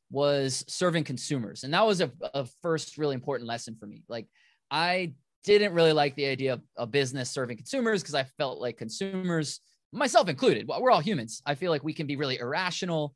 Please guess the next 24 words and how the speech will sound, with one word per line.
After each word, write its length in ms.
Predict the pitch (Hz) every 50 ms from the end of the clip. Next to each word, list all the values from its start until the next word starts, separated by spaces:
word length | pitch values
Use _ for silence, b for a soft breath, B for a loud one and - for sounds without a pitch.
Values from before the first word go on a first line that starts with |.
| _ _ _ _ _ _ _ -
in 120 | 127 131 131
the 60 | 123
decisions 480 | 117 - - 196 196 170 165 180 151 131
that 120 | 156 -
we 100 | 143 139
make. 480 | 131 131 131 127 127 127 123 - - - -
And 340 | 127 127 123 123 127 123
I 80 | 98 135
realized, 400 | 143 147 147 139 135 135 131 143
well, 140 | 160 170 170
I 100 | 165 165
wanna 260 | 170 202 226 247 208
do 160 | 160 170 165 151 - _
something 400 | - 175 - 156 143 - 151 143 139
that 120 | 131 113
serves 320 | - - 135 127 117 117 -
businesses 600 | - 143 139 135 127 135 123 - 131 120 117 110
because 420 | 120 110 - 123 107 110 - - _ _ _ _ _ -
even 200 | - 208 196 208
though 140 | 196 185 170
businesses 400 | 135 170 160 165 147 147 147 127
are 80 | 160 -
highly 480 | - - 185 196 220 214 196 190 185
illogical, 680 | 165 147 143 135 131 131 127 - 120 - 131 127 123